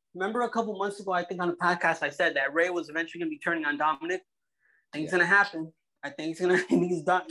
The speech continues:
Speaker 1: If you guys saw the backstage back segment, he literally said, "Oh, I got this, Dad. I don't need your help." "Oh, you don't need my help, and you still lost." That's how, that's how he's gonna, if they, if they lose at SummerSlam, he's turning on him. Remember when I said, like,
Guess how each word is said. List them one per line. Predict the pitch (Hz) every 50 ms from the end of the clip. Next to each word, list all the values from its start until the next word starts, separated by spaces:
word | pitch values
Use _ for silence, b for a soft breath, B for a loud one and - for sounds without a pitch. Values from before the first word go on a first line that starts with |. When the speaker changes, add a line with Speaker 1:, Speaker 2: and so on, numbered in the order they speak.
| - - _ _ _ _ _ -
Speaker 1:
If | 247 185 170
you | 175 202
guys | 240 240 226 214 - -
saw | - 208 208 208
the | 202
backstage | 165 196 175 185 185 - - 196 180 160 147
back | 156 175 180 175 -
segment, | - 190 185 165 165 147 135 _ _ _ _ _ _ _ _ -
he | 208 208
literally | 196 202 202 196 190 185 175 165
said, | 165 - 185 165 156 143 127 - _ _ b b b b
"Oh, | 175 170
I | 156 156
got | 147 160 151 151 -
this, | 135 127
Dad. | 143 131 135
I | 135 147
don't | 156 151 151
need | 147 143
your | 139 131 131
help." | 131 127 120 - _ _ b b b b b b b _ _ -
"Oh, | 170 196 226
you | 226 220
don't | 214 220 220
need | 226 220
my | 214 214
help, | 220 240 262 269 269 247
and | 226 214
you | 202 185
still | - - 226 220 226
lost." | 247 233 233 226 - - _ _ _ _ _ _ _ -
That's | 160 175 170 -
how, | 196 185 170 156
that's | 160 160 160 -
how | 196 180
he's | 180 180 175
gonna, | 170 180 165 156 -
if | - 160 -
they, | - 180 165
if | 160 160 -
they | 190 170
lose | 165 196 233 233
at | 226 196 -
SummerSlam, | 240 226 214 202 - - 170 156 156 160
he's | 165 151 - -
turning | 175 165 156 147 143
on | 135
him. | 135 - 127 127
Remember | 143 160 180 202 233
when | 233 220
I | 208 196
said, | - - - 196 185
like, | 180 175 160 156